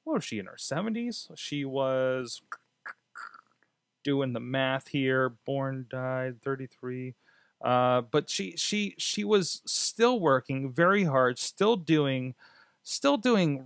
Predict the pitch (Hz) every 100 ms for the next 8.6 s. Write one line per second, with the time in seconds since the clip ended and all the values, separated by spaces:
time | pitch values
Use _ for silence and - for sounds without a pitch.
0 | 131 226 269 214 131 - _ _ - -
1 | - - - _ _ - - 180 165 -
2 | 151 135 - 180 220 247 160 - _ _
3 | _ - 143 143 180 185 196 180 226 214
4 | - _ _ 214 254 247 156 156 226 180
5 | 123 127 - 233 220 214 - 180 156 -
6 | 202 202 165 - - - - 208 - 240
7 | 233 202 202 196 - 214 208 202 196 170
8 | 180 - 214 - 139 101